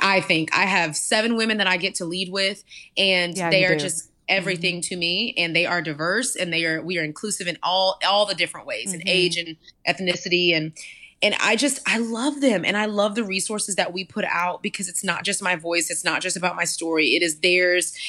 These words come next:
Speaker 1: I would just implore you to go follow Broken Crayons. We,
Speaker 2: Yes.
Speaker 1: um, everything is B R K N Crayons 'cause we have to get down with the millennials
Speaker 2: You
Speaker 1: and
Speaker 2: do. You
Speaker 1: spell
Speaker 2: gotta
Speaker 1: things
Speaker 2: make it short and
Speaker 1: differently.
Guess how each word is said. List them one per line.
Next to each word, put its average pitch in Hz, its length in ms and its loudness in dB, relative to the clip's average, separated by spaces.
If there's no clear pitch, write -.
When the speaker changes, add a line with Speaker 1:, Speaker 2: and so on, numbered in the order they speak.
Speaker 1:
I 180 140 0
would 196 300 -6
just 196 180 -4
implore 190 360 -2
you 208 100 0
to 180 80 4
go 170 120 0
follow 175 300 0
Broken 165 340 -4
Crayons. 220 680 2
We, 185 80 -6
Speaker 2:
Yes. 160 340 2
Speaker 1:
um, 170 280 0
everything 226 420 4
is 175 140 0
B 196 160 0
R 190 180 4
K 196 320 2
N 196 380 2
Crayons 208 520 0
'cause 180 140 -14
we 190 60 -8
have 185 100 -6
to 175 80 -12
get 180 140 -6
down 170 180 -10
with 175 100 -10
the 190 60 -6
millennials 185 640 -6
Speaker 2:
You 214 60 2
Speaker 1:
and - 80 0
Speaker 2:
do. 262 100 4
You 233 80 4
Speaker 1:
spell 185 200 2
Speaker 2:
gotta 240 100 8
Speaker 1:
things 240 60 4
Speaker 2:
make 233 140 4
it 214 140 0
short 233 180 4
and 294 80 2
Speaker 1:
differently. 339 60 2